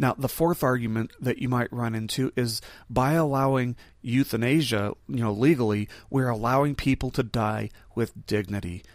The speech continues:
And this is actually the, uh, the last argument that we're gonna be looking at today. But this whole thing about dying with dignity is, it's absolutely ridiculous.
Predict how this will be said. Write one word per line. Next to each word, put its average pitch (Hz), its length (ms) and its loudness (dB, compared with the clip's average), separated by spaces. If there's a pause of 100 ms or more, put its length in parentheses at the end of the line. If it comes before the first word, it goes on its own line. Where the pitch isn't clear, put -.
(160)
And 104 240 -6
this 117 160 -2
is 107 140 -4
actually 107 340 -4
the, 101 360 -6
uh, 98 180 -4
the 107 160 -6
last 113 400 -2
argument 110 400 -4
that - 100 -8
we're 107 120 -6
gonna 104 120 -6
be 107 80 -6
looking 107 360 -4
at 98 160 -8
today. 104 380 -6 (200)
But 117 240 2 (260)
this 156 180 2
whole 165 180 0
thing 147 220 0
about 113 300 -2
dying 123 300 0
with 113 180 -4
dignity 113 480 -2
is, 107 460 -2
it's - 320 -4
absolutely 123 680 -2
ridiculous. 110 760 -4